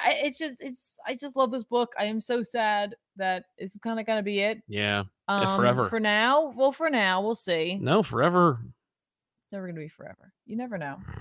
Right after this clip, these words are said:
Speaker 2: No, it's true.
Speaker 1: You never know.
Speaker 2: No, I don't.
Speaker 1: And right now he's on Savage Avengers, so you can go over there. But, like,
Speaker 2: Yeah,
Speaker 1: this
Speaker 2: for
Speaker 1: is
Speaker 2: the
Speaker 1: gonna,
Speaker 2: next, like, issue or
Speaker 1: this is
Speaker 2: two.
Speaker 1: gonna be the end of the road for Aaron's
Speaker 2: For Aaron's Conan.
Speaker 1: Conan, um, which is just, like,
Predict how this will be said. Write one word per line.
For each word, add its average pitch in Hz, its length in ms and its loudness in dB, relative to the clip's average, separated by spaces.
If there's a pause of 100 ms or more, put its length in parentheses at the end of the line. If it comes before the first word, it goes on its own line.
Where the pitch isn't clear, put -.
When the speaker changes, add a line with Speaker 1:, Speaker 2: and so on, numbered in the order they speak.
(120)
Speaker 2:
No, 117 100 4
it's 101 140 0
true. 85 280 -8
Speaker 1:
You 220 100 -4
never 240 280 -2
know. 247 340 -2 (300)
Speaker 2:
No, 185 160 6
I 160 240 8
don't. 156 300 4 (480)
Speaker 1:
And 214 160 0
right 269 120 6
now 285 100 6
he's 254 100 2
on 247 120 4
Savage 196 360 2
Avengers, 151 380 -4
so 180 80 -4
you 180 60 -4
can 185 120 -12
go 190 160 2
over 170 160 -4
there. 160 180 2
But, 151 140 -6
like, 175 100 0
Speaker 2:
Yeah, 151 60 8
Speaker 1:
this 123 80 2
Speaker 2:
for 151 60 8
Speaker 1:
is 147 40 8
Speaker 2:
the 156 60 10
Speaker 1:
gonna, 147 80 8
Speaker 2:
next, 123 100 4
like, 123 140 4
issue - 220 2
or - 20 4
Speaker 1:
this - 140 4
is 349 100 6
Speaker 2:
two. - 80 4
Speaker 1:
gonna 330 200 4
be 269 260 4
the 240 180 2
end 226 200 6
of 214 100 4
the 208 100 2
road 185 400 4
for 175 440 2 (280)
Aaron's 170 340 4
Speaker 2:
For 139 60 4
Aaron's 113 340 2
Conan. 190 720 2
Speaker 1:
Conan, - 60 -10
um, 175 760 2 (420)
which 196 240 -4
is 175 100 -6
just, - 460 -2 (640)
like, 190 260 -4